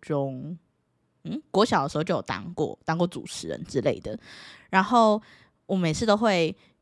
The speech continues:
就是要顺那些稿啊，然后就看，就是其实，其实讲真的，得奖其实就是大部分都是那些人，所以其实久了，你其实都会觉得他们在领奖的这个状态下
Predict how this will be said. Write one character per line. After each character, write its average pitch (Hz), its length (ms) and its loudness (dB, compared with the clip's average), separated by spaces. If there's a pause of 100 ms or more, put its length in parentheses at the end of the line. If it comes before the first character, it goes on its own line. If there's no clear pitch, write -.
就 185 100 -2
是 170 260 -2
要 156 120 2
顺 190 260 0
那 170 80 0
些 175 180 2
稿 - 300 0
啊， 64 280 -4
然 175 120 -2
后 - 60 2
就 175 120 -2
看， - 360 -2 (180)
就 214 120 0
是 247 260 0 (440)
其 - 120 2
实， 415 120 6 (160)
其 285 120 2
实 277 220 -2
讲 180 240 0
真 180 100 2
的， 180 120 2
得 175 180 4
奖 185 180 0
其 156 120 -2
实 147 60 2
就 170 120 0
是 190 120 -2 (220)
大 156 160 4
部 156 140 -2
分 151 160 0
都 135 60 0
是 - 140 -6
那 127 100 -6
些 101 260 -8
人， 107 240 -8 (340)
所 - 160 2
以 208 120 6
其 180 160 -2
实 147 340 -2 (320)
久 - 260 2
了， 131 140 0
你 139 160 -6
其 151 160 -6
实 160 240 -8
都 208 260 2
会 170 640 0 (400)
觉 147 240 -2
得 151 160 -2
他 160 300 -4
们 139 640 -8 (160)
在 190 160 2
领 160 260 -2
奖 139 160 0
的 110 120 -8
这 175 160 -2
个 131 100 0
状 156 320 -2
态 147 240 -2
下 156 340 -2